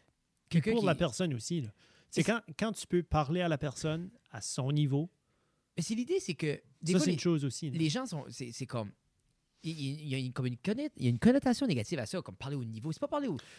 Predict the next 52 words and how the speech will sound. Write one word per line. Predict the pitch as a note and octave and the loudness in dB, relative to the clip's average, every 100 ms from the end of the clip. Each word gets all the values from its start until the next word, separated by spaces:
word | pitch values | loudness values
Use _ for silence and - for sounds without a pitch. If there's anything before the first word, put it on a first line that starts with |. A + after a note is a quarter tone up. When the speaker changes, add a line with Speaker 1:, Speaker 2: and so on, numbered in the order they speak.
| - | -10
Speaker 2:
c'est, | - G#3 | -2 0
Speaker 1:
Ben | |
Speaker 2:
c'est, | G#3 F#3+ | 0 0
c'est | - | -2
pas, | G3 | -2
ça | F3 | 0
devrait | D#3+ F#3 | 0 2
pas | B3+ | 4
être | A#3 | 2
vu | B3+ | 0
comme | G#3 D3+ | 0 0
dégradant. | C3+ C#3 B2+ A#2+ C3+ A#3 G3 | 0 0 2 0 0 -2 -2
C'est | D#3 | -2
l'idée, | D#3+ C4 | -2 -2
c'est | F3+ | -2
comme, | D3+ C3+ | -2 0
Speaker 1:
C'est | A#2+ | -2
ça. | C#3+ - | -4 -6
Speaker 2:
si | - - | -4 0
moi, | G#3+ A3 D#4 | 2 4 4
mon | B3+ G3+ | 4 4
but | D#3 G3+ | 4 4
avec | D#3+ C3+ | 2 2
toi, | F3 | 0
c'est | C3+ | 0
que | A2+ | -6
tu, | - C#3 | -8 2
que, | C3+ C3 | 2 2
c'est | - C3+ | -2 -6
que | - | 0
tu | D3 | 0
me | C3 | 0
comprennes. | A2+ - - - - | -2 -4 -8 -10 -8
Speaker 1:
Mhm. | D3+ B2+ F#3 | -6 -4 4
Speaker 2:
Moi, | G#3+ | 8
le | A#3+ B2+ | 8 6
seul, | - - C#4 C#4 A#3 | 0 2 4 6 4
la | D3 B2+ | 2 0
seule | - - B3 B3 | -2 4 4 4
raison | C#3 D3 F3+ F3+ E3+ F3+ | 2 0 2 2 2 0
que | B2 | 0
j'ouvre | A2 D#3 G3+ G3+ | 0 4 4 2
ma | C3+ A2+ | 0 -2
bouche | A2+ B2 A#2+ D#3+ - _ - | -2 2 2 0 -8 _ -12
pour | - | -8
parler | - F3+ F#3+ | -2 0 0
avec | D#3 | 0
quelqu'un | D#3 C#3 B2 A2 | -2 -2 -2 -2
d'autre, | A2 G#2 A2+ - | 0 0 -2 -4
c'est | D3 | -6
qu'on | - C3 - B2 | -4 -6 -6 -10
se | - | -8